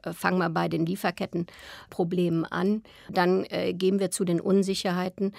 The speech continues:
und zu diesem schrecklichen Krieg in der Ukraine. Und, äh, da muss man natürlich sich überlegen, wie schwierig wird es sein für die E Z B, sich aus dieser lockeren Geldpolitik herauszubewegen,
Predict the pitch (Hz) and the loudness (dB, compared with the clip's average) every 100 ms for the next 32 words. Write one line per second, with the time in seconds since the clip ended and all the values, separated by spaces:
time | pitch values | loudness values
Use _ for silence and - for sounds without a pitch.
0 | - - - 175 185 180 175 170 - - | -12 -16 -2 0 0 0 0 0 0 0
1 | 196 208 - 208 - 185 214 - - - | -2 -4 -4 -4 2 2 2 -2 -20 -20
2 | - - 190 185 170 175 - - 160 170 | -20 0 2 2 0 -6 -6 0 4 4
3 | 208 226 - - - _ - 190 170 165 | 2 0 -8 -20 -20 _ -4 2 2 2
4 | - - - 180 170 185 220 - 208 180 | -6 -6 -4 0 4 4 2 2 2 0
5 | - 208 233 190 175 - - 180 - - | 0 2 4 2 0 -8 -14 -20 -20 -4
6 | 180 190 180 170 180 220 208 160 214 233 | -2 0 2 2 4 4 2 2 2 0
7 | - 262 262 - 196 - 196 196 208 - | 2 0 0 -2 -4 -4 0 2 2 2
8 | 190 190 196 - 180 - 226 226 156 - | 2 2 -2 2 0 2 4 4 2 -4
9 | - - - - 196 208 214 - 190 185 | -20 -18 -18 -12 0 2 2 2 2 4
10 | - 196 180 175 208 240 240 214 170 214 | 2 4 6 6 2 -2 -2 4 4 2
11 | - 262 220 - 190 - - - - - | -2 -2 -2 -2 -4 -4 -12 -20 -20 -20
12 | - - 165 175 175 269 - - 208 185 | -20 -2 4 8 10 10 8 2 6 6
13 | 175 170 196 269 | 10 8 8 2